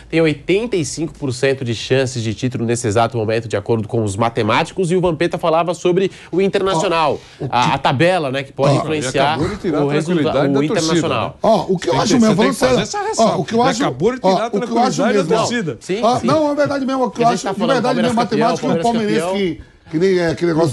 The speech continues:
Speaker 1: O
Speaker 2: que,
Speaker 1: Vamp.
Speaker 2: que não é, ah, é tudo temeroso, eu quero bem. Próxima rodada.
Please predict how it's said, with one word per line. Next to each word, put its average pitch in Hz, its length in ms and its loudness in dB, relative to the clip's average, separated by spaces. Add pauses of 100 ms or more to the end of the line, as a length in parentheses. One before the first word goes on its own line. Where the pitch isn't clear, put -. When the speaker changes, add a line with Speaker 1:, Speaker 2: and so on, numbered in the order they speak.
(100)
Speaker 1:
O 156 100 4
Speaker 2:
que, 147 360 -2 (160)
Speaker 1:
Vamp. 131 120 -4
Speaker 2:
que 151 120 0
não 156 140 2
é, 156 240 2
ah, 226 220 4
é 185 40 -2
tudo 196 240 -6
temeroso, 190 500 2
eu 165 60 -8
quero 247 220 2
bem. 220 260 -4 (500)
Próxima 240 380 0
rodada. 170 540 0